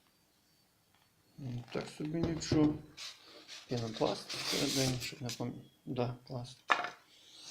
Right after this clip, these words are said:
Так, розмір, розмір. Сорок сім, да, сорок сім розмір, Мадинщина. Бачимо, сорок сім. Да, ну, запах. Ви знаєте, з-,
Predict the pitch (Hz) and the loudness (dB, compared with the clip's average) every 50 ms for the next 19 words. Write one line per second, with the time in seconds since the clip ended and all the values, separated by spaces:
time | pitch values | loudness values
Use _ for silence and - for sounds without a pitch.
0 | - - - - - - - - - - 131 131 131 127 123 123 - 123 120 - | -10 -10 -10 -10 -12 -14 -16 -10 -8 -6 -6 -2 0 0 0 0 -2 -4 -6 -6
1 | - 135 120 120 - 120 123 123 - - - - - 160 165 156 156 - - 127 | -4 -4 -6 -4 -6 -6 -6 -6 -6 -6 -6 -2 0 2 2 2 0 -2 -2 -2
2 | 120 120 120 123 - - - - - - - - 135 135 131 - - - - - | -2 -2 -2 -4 -6 -6 -6 -8 -12 -8 -6 -4 -4 -4 -6 -8 -8 -10 -8 -8
3 | - - - 143 131 - - 131 - - - - - - - - - _ _ _ | -10 -10 -8 -8 -8 -6 -8 -8 -10 -10 -10 -12 -12 -12 -16 -20 -20 _ _ _
4 | _ _ - - - - - - - - - - - _ _ _ _ _ _ _ | _ _ -2 -2 0 0 0 -2 -2 -6 -10 -16 -20 _ _ _ _ _ _ _
5 | - - - - - - - - - - - - - - - - - - - - | -20 -20 -20 -20 -20 -18 -20 -18 -18 -16 -16 -16 -14 -14 -12 -12 -12 -12 -14 -16
6 | - - _ _ _ _ _ _ _ _ _ _ _ _ _ _ _ _ - - | -20 -20 _ _ _ _ _ _ _ _ _ _ _ _ _ _ _ _ -20 -20
7 | - _ _ _ _ _ _ _ _ _ _ _ _ _ _ _ _ _ _ _ | -20 _ _ _ _ _ _ _ _ _ _ _ _ _ _ _ _ _ _ _
8 | _ _ _ _ _ _ - - - - - - - - 143 135 135 139 - 151 | _ _ _ _ _ _ -20 -20 -20 -20 -16 -12 -8 -6 0 2 2 2 2 0
9 | 151 - - - - - - _ _ _ _ _ _ _ _ - - _ _ _ | -2 -2 -6 -14 -18 -20 -20 _ _ _ _ _ _ _ _ -20 -20 _ _ _
10 | _ _ _ _ _ _ _ _ _ _ _ _ _ _ _ _ _ _ 135 117 | _ _ _ _ _ _ _ _ _ _ _ _ _ _ _ _ _ _ -10 -8
11 | 110 117 135 165 - - 139 147 | -2 0 0 0 0 -2 -6 -10